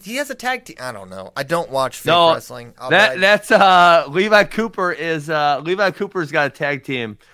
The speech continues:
Speaker 2: with another wrestler. He-, Levi Coo-, they're he-, called Heavy Machinery. I'm
Speaker 1: <laughs>
Speaker 2: blanking on what his, uh, <laughs> yeah, they are. It's real. They have a really funny gig, actually. You guys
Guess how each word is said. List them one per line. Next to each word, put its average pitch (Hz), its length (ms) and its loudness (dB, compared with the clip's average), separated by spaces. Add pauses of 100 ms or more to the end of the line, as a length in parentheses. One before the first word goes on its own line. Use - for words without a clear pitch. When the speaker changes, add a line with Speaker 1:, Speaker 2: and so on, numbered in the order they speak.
(140)
Speaker 2:
with 123 180 -10
another 143 300 0
wrestler. 123 560 -2
He-, 131 180 -10
Levi 147 300 -4
Coo-, 151 260 -6
they're 151 180 0
he-, 151 140 -4
called 139 240 -2
Heavy 147 240 0
Machinery. 117 720 -6 (540)
I'm 110 140 -2
Speaker 1:
<laughs> - 0 -
Speaker 2:
blanking 135 380 0
on - 20 2
what 127 120 2 (140)
his, 117 180 -14
uh, 127 160 0 (100)
<laughs> 151 100 -6 (120)
yeah, 220 140 4
they 196 160 4
are. 170 340 4 (240)
It's 180 180 0
real. 190 220 0 (220)
They 403 160 4
have 294 120 6
a 226 60 2
really 226 200 6
funny 196 320 0
gig, 165 300 -2
actually. 165 280 -2
You 170 100 -4
guys 185 220 0